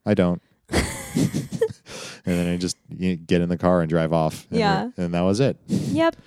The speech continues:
Speaker 1: So that's basically our approach to dealing with bribes has been act ignorant
Speaker 2: Mm-hmm.
Speaker 1: or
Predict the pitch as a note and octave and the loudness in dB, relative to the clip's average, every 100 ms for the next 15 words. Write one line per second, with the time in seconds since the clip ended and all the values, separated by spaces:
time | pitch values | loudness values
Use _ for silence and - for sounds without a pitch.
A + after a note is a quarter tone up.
0 | - _ - G#3+ G#3+ A#2+ A2+ - A2 F#2+ | -20 _ 0 0 2 -2 -2 0 2 2
1 | F#2 - - - G2+ G#2+ - A2 G#2+ - | 0 -6 -20 -4 2 2 4 2 2 -4
2 | F#2 F#2+ F#2+ F#2 E2 F2+ E2+ E2+ D#2 - | -2 -2 -2 -2 -4 -2 -2 -2 -4 -8
3 | - F2+ - E2+ D#2+ D#2 D2+ _ _ _ | -8 -12 -6 -4 -4 -8 -14 _ _ _
4 | _ F2+ G#2 - - G2+ F2+ E2+ F#2 C#3+ | _ -6 -6 -6 -8 -6 -2 -2 -4 -8
5 | _ _ _ _ - D3+ G#2 F#2+ F2+ | _ _ _ _ -4 2 4 4 2